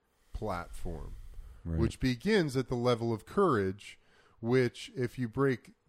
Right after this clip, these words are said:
Speaker 1: the consciousness level of courage down to what does that mean in terms of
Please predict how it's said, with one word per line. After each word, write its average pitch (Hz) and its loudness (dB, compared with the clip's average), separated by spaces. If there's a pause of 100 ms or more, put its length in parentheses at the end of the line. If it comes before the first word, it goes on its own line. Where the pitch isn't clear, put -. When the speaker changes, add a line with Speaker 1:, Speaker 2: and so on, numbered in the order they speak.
(120)
Speaker 1:
the 113 0
consciousness 123 -4
level 101 -4
of 95 -8
courage 123 0
down 104 -2
to 95 -2 (380)
what 131 4
does 113 0
that 113 0
mean 107 -2
in 92 -6
terms 98 -6
of 90 -4